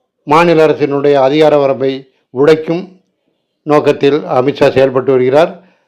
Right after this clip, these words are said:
அதன் மூலம் அவர் அமுல் நிறுவனத்தினுடைய பாலை இந்தியா முழுக்க விற்பனை செய்வதற்கான ஏற்பாடுகளை செய்கிறார் என்பது குறிப்பிடத்தக்கது. ஆந்திர முதல்வர் சந்திரபாபுவின் ஹெரிட்டேஜுக்கும் அமித்ஷாவின்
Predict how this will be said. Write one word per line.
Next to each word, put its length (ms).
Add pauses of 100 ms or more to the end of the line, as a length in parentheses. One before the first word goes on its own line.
(180)
அதன் 240
மூலம் 240 (1160)
அவர் 300 (460)
அமுல் 340
நிறுவனத்தினுடைய 760 (800)
பாலை 300 (220)
இந்தியா 340
முழுக்க 440
விற்பனை 340
செய்வதற்கான 540 (760)
ஏற்பாடுகளை 540
செய்கிறார் 580
என்பது 240
குறிப்பிடத்தக்கது. 760 (960)
ஆந்திர 340
முதல்வர் 440
சந்திரபாபுவின் 680 (100)
ஹெரிட்டேஜுக்கும் 680 (520)
அமித்ஷாவின் 680